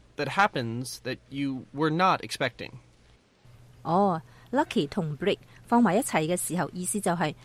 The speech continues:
Speaker 2: 冇預料到嘅好運。咦，Michael，你頭先嗰句話係點講話？
Speaker 1: I said, "It was a lucky break that I knew most of the answers."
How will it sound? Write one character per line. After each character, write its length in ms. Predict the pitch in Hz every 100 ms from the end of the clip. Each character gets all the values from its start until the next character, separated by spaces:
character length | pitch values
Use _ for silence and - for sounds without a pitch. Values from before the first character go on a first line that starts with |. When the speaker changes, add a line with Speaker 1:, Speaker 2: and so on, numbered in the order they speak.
| - -
Speaker 2:
冇 260 | 185 185 233
預 180 | 202 202
料 180 | 190 190
到 100 | 202
嘅 200 | 196 196
好 160 | 180
運。 340 | 175 220 160 139 - - - - -
咦， 180 | 156 247 -
Michael， 300 | 339 240 139 -
你 80 | -
頭 160 | 233 170
先 200 | - 277
嗰 140 | 240
句 160 | 214 208
話 200 | 190 190
係 160 | 185
點 200 | 180 165
講 200 | 220 160
話？ 200 | 190 190 - - - - - - - -
Speaker 1:
I 140 | 165
said, 480 | 165 190 170 165 160 - - - - - _ -
"It 120 | 160
was 220 | 180 175 -
a 80 |
lucky 440 | 147 151 175 - 190
break 420 | 139 165 202 127 - - _ _
that 180 | 131 151
I 140 | 143 143
knew 400 | 151 202 165 127
most 360 | 127 131 -
of 60 | 139
the 80 | 143
answers." 640 | 156 190 - 60 - -